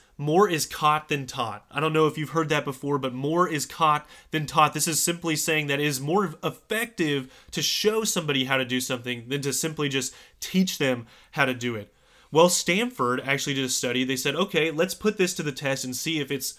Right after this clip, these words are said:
scientifically backed. Is more caught than taught, is that actually a thing?" And so they did a series of studies, and they found that children ret-, retained ninety percent more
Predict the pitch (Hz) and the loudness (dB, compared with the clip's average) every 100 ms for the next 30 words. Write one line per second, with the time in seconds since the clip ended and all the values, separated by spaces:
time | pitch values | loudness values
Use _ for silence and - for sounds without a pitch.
0 | _ - 170 190 196 185 160 151 143 120 | _ 0 2 2 2 0 -2 -2 -2 0
1 | 117 - - 165 151 131 156 160 185 214 | -2 -4 -2 0 0 -2 -2 2 4 4
2 | 214 - 175 180 190 - - _ 156 156 | 2 2 2 2 -2 -8 -20 _ -4 -2
3 | 156 151 156 143 160 - 143 147 - 151 | 0 0 0 0 -2 -2 -6 -4 -2 -2
4 | 147 127 127 127 131 143 - - 156 147 | -2 -4 -4 -2 -2 -6 -16 -12 -6 -2
5 | 151 143 151 160 143 127 156 151 165 147 | 2 2 2 0 0 -2 -2 -2 -2 -2
6 | - 135 123 120 117 - - - 160 151 | -2 -2 -2 -4 -8 -14 -20 -10 -4 2
7 | 165 208 151 135 127 123 - - _ 135 | 2 2 0 0 0 -2 -8 -20 _ -4
8 | 131 - 175 190 190 175 135 - 165 - | -2 -2 2 2 2 -2 -4 -6 -10 -4
9 | 147 139 - 170 147 123 120 127 151 202 | -4 -2 -2 0 0 -2 -4 -2 0 0
10 | 208 185 180 - 143 120 131 139 170 131 | -2 -2 -2 -2 -2 -4 -4 0 2 2
11 | 104 | -2